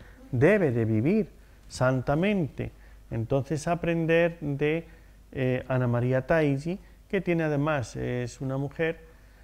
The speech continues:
eh, con grandes revelaciones. Hasta los papas iban a consultarle, cardenales, obispos, sacerdotes, y ella tenía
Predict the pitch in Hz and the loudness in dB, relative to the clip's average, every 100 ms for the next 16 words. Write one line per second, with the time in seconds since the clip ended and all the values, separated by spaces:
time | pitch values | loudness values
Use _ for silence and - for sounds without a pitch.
0 | - - - - 135 117 - 110 110 110 | -20 -20 -20 -12 -4 -4 0 0 2 2
1 | 123 123 127 120 120 120 127 - 131 127 | 0 0 0 0 0 2 0 -2 -2 -2
2 | 135 - - - - - 143 - 151 143 | -6 -16 -20 -20 -8 0 0 2 4 4
3 | - 233 233 180 - 208 208 185 151 151 | 4 2 4 2 2 2 4 2 2 0
4 | 131 135 131 220 247 143 113 - - 110 | 0 -2 2 2 4 -2 -4 -10 -8 -4
5 | 107 113 120 151 170 160 151 147 110 139 | 0 0 2 2 0 -2 -4 -4 -2 0
6 | 180 - 156 147 123 - 113 120 170 - | 0 -2 -4 -4 -6 -6 -2 2 2 0
7 | 151 143 - - - - - - - 156 | -8 -8 -16 -20 -20 -20 -20 -20 -10 0
8 | 151 156 160 165 175 175 170 165 156 | 2 4 4 4 2 2 0 0 0